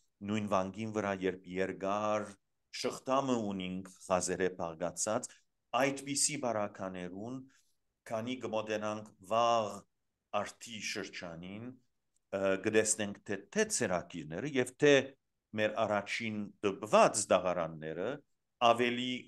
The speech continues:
գոշտ են, այսինքն կտեսնեին, թե հնակույն աղբյուրին մեջը երկար և նուրբ շղթա մը կա,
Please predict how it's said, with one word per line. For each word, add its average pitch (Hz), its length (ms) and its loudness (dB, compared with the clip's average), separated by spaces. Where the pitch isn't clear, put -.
գոշտ - 480 -2
են, 65 180 -12
այսինքն 120 600 0
կտեսնեին, 117 840 4
թե 101 220 2
հնակույն 117 640 0
աղբյուրին 98 580 -4
մեջը 90 380 -6
երկար 110 840 -2
և 110 240 -2
նուրբ 151 420 -6
շղթա 98 420 -6
մը 82 180 -6
կա, 90 180 -6